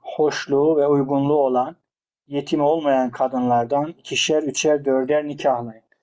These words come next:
Eğer kadınlar arasında adalet yapamamaktan korkarsanız nikahlanma noktasında bir tanesiyle ya da zaten evlilik sözleşmenizde olan ile yetinin.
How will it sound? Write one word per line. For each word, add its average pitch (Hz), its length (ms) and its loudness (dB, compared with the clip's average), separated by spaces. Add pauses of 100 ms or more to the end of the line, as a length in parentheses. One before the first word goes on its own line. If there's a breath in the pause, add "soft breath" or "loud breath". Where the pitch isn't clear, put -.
(580)
Eğer 147 280 -2
kadınlar 151 460 0
arasında 135 600 0
adalet 139 520 0
yapamamaktan 123 760 -2
korkarsanız 147 920 0 (680)
nikahlanma 156 680 0
noktasında 151 680 -2
bir 175 200 2
tanesiyle 127 680 -2
ya 151 200 2
da 170 300 -2 (200)
zaten 156 540 0
evlilik 143 500 0
sözleşmenizde 139 1040 0
olan 147 340 0
ile 143 220 -2
yetinin. 127 480 -4